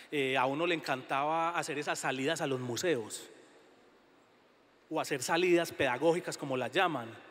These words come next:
pero vaya que se le caiga el muchachito de las escalas una vez salió de la es-, de la escuela. Demanda pa'l profesor, demanda para la escuela y demanda para el rector.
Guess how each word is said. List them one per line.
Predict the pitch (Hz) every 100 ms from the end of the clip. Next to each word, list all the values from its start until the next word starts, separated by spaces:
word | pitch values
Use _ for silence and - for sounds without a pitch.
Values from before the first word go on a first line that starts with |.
| - - - -
pero | 147 143
vaya | 156 180
que | 175
se | 139
le | 135
caiga | 127 151 175
el |
muchachito | 175 147 143 - 175 - 180
de | 160
las | 143 147
escalas | 135 - 160 175 - -
una | 175 165
vez | 170
salió | 190 165 175
de | 165
la | 135
es-, | - -
de |
la | 131
escuela. | - 202 143 113 - - - - - - - - - - - - _ - 131
Demanda | 143 147 151 160 185 160 - - -
pa'l | - 131
profesor, | 147 135 131 226 240 - - -
demanda | 143 147 151 185
para | 170
la | 147
escuela | - 220
y | 196
demanda | 151 135
para | 156
el | 143
rector. | 147 - 208 160